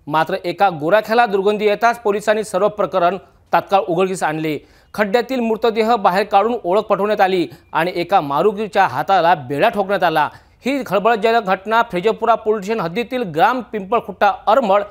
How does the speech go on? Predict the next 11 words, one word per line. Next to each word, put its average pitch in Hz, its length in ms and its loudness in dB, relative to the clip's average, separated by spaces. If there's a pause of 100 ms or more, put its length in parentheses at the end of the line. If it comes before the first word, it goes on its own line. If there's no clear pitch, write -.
(240)
या 147 240 2
गावात 180 240 2
घडली. 151 380 -4 (1900)
मुलीवर 208 400 2
वाईट 185 300 0
नजर 185 220 -2
टाकल्याची 180 520 -4
माहिती 170 420 -6
मिळाली, 170 440 -2
तोच 190 460 -2
राग 170 260 -2